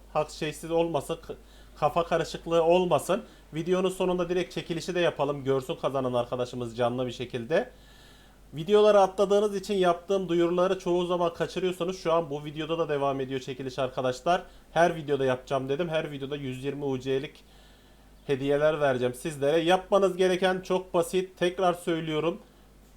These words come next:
Kanala abone değilseniz abone olmanız şart arkadaşlar. Videoya like atıyorsunuz. Yoruma da bir mesajla beraber I D'niz. Sadece I D yazanlar geçerli olmayacak. Bir mesaj, ufak bir güzel bir mesajınızla beraber sonuna I D'nizi ekleyin arkadaşlarım.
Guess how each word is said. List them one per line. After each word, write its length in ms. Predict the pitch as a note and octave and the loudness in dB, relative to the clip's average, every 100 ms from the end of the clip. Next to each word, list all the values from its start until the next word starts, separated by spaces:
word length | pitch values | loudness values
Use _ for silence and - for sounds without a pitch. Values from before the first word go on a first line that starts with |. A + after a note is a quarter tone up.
| - | -10
Kanala 320 | - G3+ G3+ G3+ | 0 4 6 6
abone 340 | F#3+ G3+ G3+ | 6 4 4
değilseniz 400 | F#3+ F3+ F#3+ F#3 | 4 2 0 0
abone 300 | F3+ F3+ F#3 | 0 2 2
olmanız 360 | F3 D#3+ C#3 - | 2 2 -2 0
şart 300 | E3+ F3 F3+ | 0 2 0
arkadaşlar. 680 | E3+ F3 E3 D#3+ F3 C#3+ | 0 0 -4 -2 -4 -4
Videoya 440 | B2+ C#3+ D#3+ D3+ C3+ | -8 -6 -2 0 0
like 220 | C#3+ F3+ | 0 -4
atıyorsunuz. 540 | E3+ E3+ E3 D#3+ F#3+ - - - - - - - - - - - - | -6 -6 -4 -4 -4 -6 -20 -20 -20 -20 -20 -20 -20 -20 -20 -20 -10
Yoruma 500 | D#3 F#3 G#3+ G#3+ A3 | 4 6 6 4 4
da 160 | F#3 C#3 | 4 2
bir 80 | F#3 | 2
mesajla 520 | F#3+ F#3 G#3 F#3 F#3+ | 0 2 2 2 2
beraber 580 | G3 F3 G#3 G3 D#3 D#3 | 4 4 2 2 4 2
I 80 | |
D'niz. 260 | D3+ C#3+ A2+ | 0 -2 -4
Sadece 520 | - F3+ F3 E3+ E3 | -4 2 2 2 0
I 260 | E3 D#3 D#3 | 4 4 2
D 60 | |
yazanlar 500 | E3 E3 E3 D#3+ D#3+ | 0 2 2 2 0
geçerli 460 | D3 C#3+ - D3+ D#3 | 0 -2 0 -2 2
olmayacak. 580 | E3 D#3+ B2 E3 E3+ - | 0 0 -2 -2 -4 -6
Bir 80 | A3 | -2
mesaj, 340 | G3 F#3+ F3 | 0 0 -4
ufak 320 | - F#3+ F#3 | -2 -6 -4
bir 60 | F3 | -8
güzel 280 | E3 E3+ E3 | -2 -2 0
bir 60 | |
mesajınızla 640 | E3+ E3 E3 E3+ E3 D#3+ | -2 -2 -2 -4 -2 -2
beraber 360 | D#3+ D#3+ D3 D3 | 0 0 2 0
sonuna 580 | - E3 D#3+ D#3+ D3+ D#3+ | 0 -4 -2 0 2 2
I 100 | D#3 | 0
D'nizi 320 | D#3+ D#3+ E3 | -6 -4 -4
ekleyin 300 | E3 D3 B2+ | -4 -4 -2
arkadaşlarım. 640 | B2+ A#2+ B2+ B2+ C3+ D#3+ | -2 -2 -4 -2 -2 -2